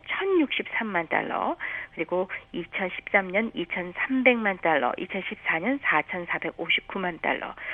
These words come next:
수치가 이렇게 급격하게 늘어납니다. 음, 최소 해마다 두 배 이상 쭉 성장을 해왔는데요. 지난 일 년 사이에 그 폭발적으로,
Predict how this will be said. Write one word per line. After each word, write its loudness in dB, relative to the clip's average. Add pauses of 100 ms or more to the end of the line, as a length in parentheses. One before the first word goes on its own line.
(320)
수치가 4
이렇게 4
급격하게 4
늘어납니다. 6 (380)
음, -8
최소 4
해마다 6
두 2
배 8
이상 0
쭉 0 (100)
성장을 4
해왔는데요. 2 (600)
지난 6
일 6
년 6
사이에 6 (180)
그 -4
폭발적으로, 2